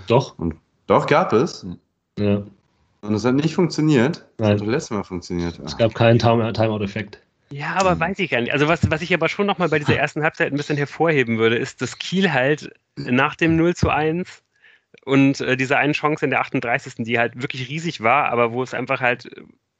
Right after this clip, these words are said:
Speaker 3: ja, wo halt einfach komplett einmal geschlafen wurde, aber das einfach systemisch Fortuna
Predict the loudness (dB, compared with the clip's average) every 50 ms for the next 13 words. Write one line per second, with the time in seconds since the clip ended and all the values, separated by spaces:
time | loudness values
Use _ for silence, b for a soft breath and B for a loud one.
0 | _ _ 0 0 0 0 0 -2 -4 -4 -4 -6 -8 -8 -8 -10 -10 _ -2 -2
1 | -2 -2 -4 -4 -6 -6 -6 -4 _ -4 -2 -2 -2 -2 -4 -6 -6 -4 -4 -4
2 | -6 -8 -8 -6 -6 -4 -6 -4 -4 -4 -4 -4 -4 -6 -8 -10 -10 -10 -12 -12
3 | -8 -6 -4 -2 -2 -2 -2 -2 -6 -6 -8 -4 -2 0 2 2 2